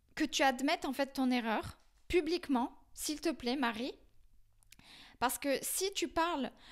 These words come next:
euh, si tu as le, le besoin, si a-, si tu as senti le besoin de faire cette vidéo pour, pour montrer que, que ça te frustre de voir les gens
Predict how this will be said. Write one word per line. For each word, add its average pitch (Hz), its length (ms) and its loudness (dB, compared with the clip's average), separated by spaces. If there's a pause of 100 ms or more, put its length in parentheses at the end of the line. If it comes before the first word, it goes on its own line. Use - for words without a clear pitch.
(280)
euh, 202 220 0
si - 260 -2
tu - 180 -4
as 294 100 2
le, 262 140 4
le 247 140 0
besoin, 311 640 -4 (640)
si - 220 -2
a-, 262 100 0 (180)
si - 280 -6
tu - 120 -2
as 294 80 2
senti 330 300 -4
le 302 120 2
besoin 277 400 -2
de 254 140 0
faire 294 220 -4
cette 240 260 -2
vidéo 262 440 2
pour, 277 260 -6
pour 262 200 -2
montrer 254 420 0
que, 240 240 -6
que - 240 -8
ça - 220 0
te 220 160 -8
frustre - 640 -2 (360)
de 247 100 2
voir 262 300 2
les 247 200 2
gens 262 380 2